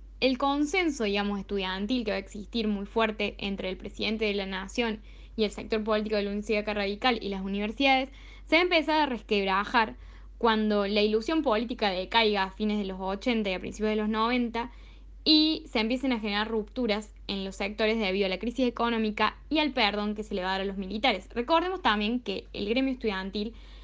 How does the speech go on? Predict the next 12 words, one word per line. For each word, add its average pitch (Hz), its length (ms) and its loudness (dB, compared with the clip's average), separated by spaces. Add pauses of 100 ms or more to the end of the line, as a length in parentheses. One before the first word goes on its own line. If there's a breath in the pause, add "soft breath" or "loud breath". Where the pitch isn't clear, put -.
(320 loud breath)
el 196 220 0
movimiento 226 380 2
estudiantil 196 600 -6 (260)
y 196 60 -4
muchos 262 300 2
docentes, 202 680 -4 (680)
eh, 185 520 -4
que 202 80 2
estaban 202 380 2
volviendo 202 300 0
del 208 180 0
exilio, 214 580 -2